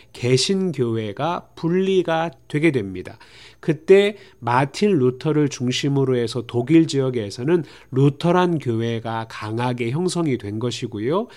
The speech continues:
존 칼빈이 자리를 잡은 스위스 지역을 중심으로 해서는 개혁 교회라는 교회가 형성이 됩니다. 그 개혁 교회 안에서는,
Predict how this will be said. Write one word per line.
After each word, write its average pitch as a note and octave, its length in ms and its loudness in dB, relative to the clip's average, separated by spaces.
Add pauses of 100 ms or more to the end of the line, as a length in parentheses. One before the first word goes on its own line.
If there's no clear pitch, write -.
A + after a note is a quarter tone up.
(300)
존 E3+ 420 4
칼빈이 F#3+ 640 2
자리를 B2+ 440 -2
잡은 A#2 400 -6
스위스 G3+ 580 -2
지역을 A#2+ 500 0
중심으로 C3 680 -2
해서는 D3 580 2 (460)
개혁 D3+ 640 4 (100)
교회라는 D3+ 1000 2 (140)
교회가 A#2+ 520 -2
형성이 B2+ 800 -4
됩니다. A#2+ 600 0 (400)
그 F#3 240 8
개혁 D#3 640 4
교회 C#3+ 580 4
안에서는, B2+ 960 0